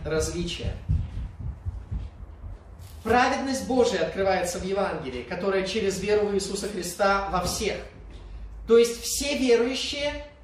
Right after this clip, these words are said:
обретают праведность Божию, и эта праведность Божия через веру в Иисуса Христа живет в них. Четвертая глава, одиннадцатый стих,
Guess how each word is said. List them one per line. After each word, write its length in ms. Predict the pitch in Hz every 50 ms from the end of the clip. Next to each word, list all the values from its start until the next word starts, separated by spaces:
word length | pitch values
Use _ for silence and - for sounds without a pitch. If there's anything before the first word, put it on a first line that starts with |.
| - - - - - - - - - - -
обретают 680 | 208 214 214 233 247 247 247 262 254 262 262 247 240 -
праведность 560 | 262 247 247 240 233 233 226 226 202 196 185
Божию, 420 | 233 240 226 - 170 156 165 - -
и 60 | 214
эта 200 | 208 208 220 226
праведность 680 | 214 - 233 247 254 233 214 202 202 196 196 - -
Божия 460 | - 208 240 254 254 - 294 294 277 -
через 320 | - 240 220 208 208 196
веру 240 | 208 220 214 208 202
в 60 | 202
Иисуса 300 | 196 - 202 196 - 202
Христа 360 | 208 196 196 - - 202 196
живет 300 | 196 196 196 190 190 190
в 100 | 190 190
них. 220 | 202 202 196 202 - - - - - - - - - - - - - - - - - - - - - - - - - - -
Четвертая 460 | - 185 170 175 190 190 190 202 196
глава, 200 | 190 190 190 190
одиннадцатый 500 | 185 - - 240 247 - - - 180 160
стих, 300 | - - - 151 127 -